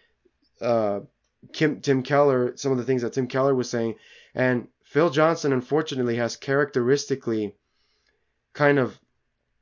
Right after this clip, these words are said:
affirmed these, these men in a sort of a shallow, in a, in a sort of a disappointingly shallow way. Because if somebody keeps asking you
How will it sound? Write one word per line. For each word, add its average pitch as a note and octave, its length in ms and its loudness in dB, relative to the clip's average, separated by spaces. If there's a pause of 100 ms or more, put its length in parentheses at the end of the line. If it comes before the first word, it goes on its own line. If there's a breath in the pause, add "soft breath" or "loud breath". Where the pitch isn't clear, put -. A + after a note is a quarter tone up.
(300)
affirmed D3 580 0
these, A#2+ 480 -2
these A#2 340 -4
men A#2 420 0 (420)
in B2+ 160 0
a A#2+ 60 0
sort D3 240 0
of A#2+ 100 -2
a A2+ 60 -4
shallow, B2+ 640 0 (100)
in B2 140 -4
a, A#2 80 -4
in A#2 240 -6
a A#2+ 180 -4
sort E3+ 220 -4
of C#3+ 80 -2
a C3 60 -2
disappointingly C#3+ 680 -2
shallow A#2+ 380 0
way. G2+ 360 -4 (400 soft breath)
Because C3+ 560 0 (380)
if E3 220 0
somebody C4 300 2
keeps - 320 -6
asking C#3+ 520 0
you A2 320 -4